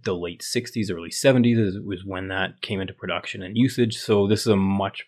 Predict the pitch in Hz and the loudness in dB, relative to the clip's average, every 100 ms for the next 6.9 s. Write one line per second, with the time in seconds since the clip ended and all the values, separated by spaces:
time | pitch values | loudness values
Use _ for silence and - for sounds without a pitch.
0 | _ 101 95 92 87 87 - 90 85 87 | _ -6 -2 0 0 0 -2 -8 -6 -8
1 | 92 85 90 90 87 - 95 90 95 87 | -10 -12 -10 -12 -12 -6 -4 -4 -10 -10
2 | - 80 - 98 92 - - 123 151 143 | -10 -10 -6 -6 -6 -4 2 6 8 6
3 | 117 113 107 87 101 92 - 165 156 147 | 6 4 4 2 -2 -2 -2 2 4 2
4 | - 131 127 139 123 123 120 120 - 98 | 0 0 2 0 2 4 4 2 2 -2
5 | 95 95 95 90 85 90 85 87 - 87 | 0 0 -2 -2 -6 -6 -8 -10 -10 -10
6 | 90 - 92 90 87 87 92 90 | -12 -12 -12 -8 -4 -4 -6 -12